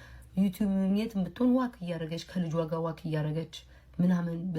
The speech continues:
የሆነ ምግቡን መጠን አርጋ ብትበላ እግዚአብሔር ምስክሬ ነው፣ ወዲያው በሁለት ወር መቀን-፣ መቀነስ ትችላለች። ግን ሁሉ ብርቁ ናት። ቤት ብርቁ፣ መኪና ብርቁ። በም-፣ በ-፣ በነገራችን ላይ ሰርተሽ አይደለም ያመጣሽው ያንን ሁሉ ነገር፣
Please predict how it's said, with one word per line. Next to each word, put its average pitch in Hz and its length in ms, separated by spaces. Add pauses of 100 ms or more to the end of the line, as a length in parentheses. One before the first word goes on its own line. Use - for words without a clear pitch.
የሆነ 170 320
ምግቡን 165 360 (300)
መጠን 170 340 (500)
አርጋ 170 260
ብትበላ 185 360 (140)
እግዚአብሔር 175 420
ምስክሬ 185 440
ነው፣ 262 140 (260)
ወዲያው 202 340 (140)
በሁለት 175 340
ወር 160 140
መቀን-፣ 156 420
መቀነስ 151 500
ትችላለች። 143 480 (420)
ግን 254 180
ሁሉ 254 280
ብርቁ 208 300
ናት። 151 200 (500)
ቤት 180 260
ብርቁ፣ 180 280 (500)
መኪና 185 320 (100)
ብርቁ። 175 240 (520)
በም-፣ 226 340 (100)
በ-፣ 190 300
በነገራችን 208 680
ላይ 277 140 (140)
ሰርተሽ 214 460
አይደለም 151 440
ያመጣሽው 151 540
ያንን 220 300
ሁሉ 226 240
ነገር፣ 139 260